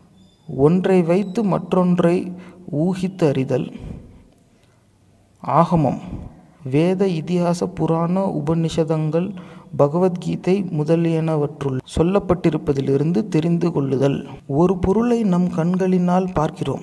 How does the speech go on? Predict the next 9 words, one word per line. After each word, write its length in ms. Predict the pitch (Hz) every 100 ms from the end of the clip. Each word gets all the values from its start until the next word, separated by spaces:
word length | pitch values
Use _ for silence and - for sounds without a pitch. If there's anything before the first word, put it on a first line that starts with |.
| -
அது 340 | - 180 220
ஒரு 180 | 175 180
பொருள்தானா 720 | 175 185 196 190 170 170 180
என்பதை 640 | 151 156 151 143 156 175 - - -
நிச்சயித்துக் 680 | 151 165 185 220 - 190 175
கொள்வதற்கு 720 | 160 156 143 143 160 160 -
அதை 280 | 151 175 185
தொட்டு 440 | 185 180 - 208
உணர்கிறோம். 460 | 165 165 - -